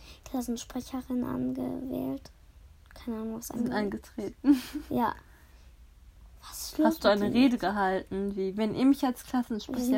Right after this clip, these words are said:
Speaker 1: Wir sind Kinder.
Speaker 2: wählt? <laughs> Egal.
Speaker 1: Machen das nicht.
Speaker 2: Du könntest ein Wahlversprechen machen, wie, dann kriegt ihr alle von mir Beyblades.
Speaker 1: Pizza.
Speaker 2: Ach so, Pizza.
Speaker 1: <laughs>
Speaker 2: Ja.
Speaker 1: Keine Schule.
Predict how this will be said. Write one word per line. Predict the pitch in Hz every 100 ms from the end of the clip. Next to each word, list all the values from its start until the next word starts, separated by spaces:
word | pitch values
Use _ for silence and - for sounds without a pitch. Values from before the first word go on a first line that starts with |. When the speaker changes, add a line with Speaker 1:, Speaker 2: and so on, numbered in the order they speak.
| 202
Speaker 1:
Wir |
sind | 202 269
Kinder. | 262 240 - - -
Speaker 2:
wählt? | 311 - - - 381 -
<laughs> |
Egal. | 311 269 320 302
Speaker 1:
Machen | 330 320
das | - 339 -
nicht. | - - -
Speaker 2:
Du |
könntest | 226 247 220 202
ein | 196 196
Wahlversprechen | 196 208 - 233 - - 208 202
machen, | 175 208 190
wie, | 185 165 - - -
dann | - 226
kriegt | - 294 -
ihr | 269
alle | - 294 277
von | 254 262 233 233
mir | 247 240 233 233 - - -
Beyblades. | 262 240 196 226 196 190 -
Speaker 1:
Pizza. | - - - -
Speaker 2:
Ach | 226
so, | - 262 202
Pizza. | - 339 - - 254 208 302 262
Speaker 1:
<laughs> | 262 320 494 - - - - - - - - - - -
Speaker 2:
Ja. | 208
Speaker 1:
Keine | - 415 427 381
Schule. | 320 - 403 403